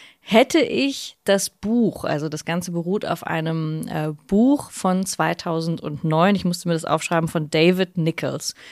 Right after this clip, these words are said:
Und wenn man den Autor kennt, das ist ein sehr berühmter Autor, ähm, ich hätte den niemals gekauft. Also hätte ich dieses Buch gesehen, ähm, im Buchladen bei Thalia,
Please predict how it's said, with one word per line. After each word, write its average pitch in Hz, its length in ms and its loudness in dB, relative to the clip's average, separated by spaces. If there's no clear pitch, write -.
Und 165 140 -2
wenn 185 140 6
man 220 300 4
den 190 200 6
Autor 175 420 2
kennt, 240 280 4
das 180 120 2
ist 165 80 -6
ein 165 60 -2
sehr 156 160 -2
berühmter 180 480 0
Autor, 185 360 2
ähm, 165 260 4
ich 180 100 -4
hätte 202 160 2
den 190 200 4
niemals 214 520 6
gekauft. 156 480 -4
Also 156 160 -4
hätte 180 160 -2
ich 180 80 -10
dieses 170 280 -6
Buch 262 520 -2
gesehen, 226 760 2
ähm, 196 320 -2
im 180 140 -2
Buchladen 196 720 0
bei 175 100 -2
Thalia, 185 680 0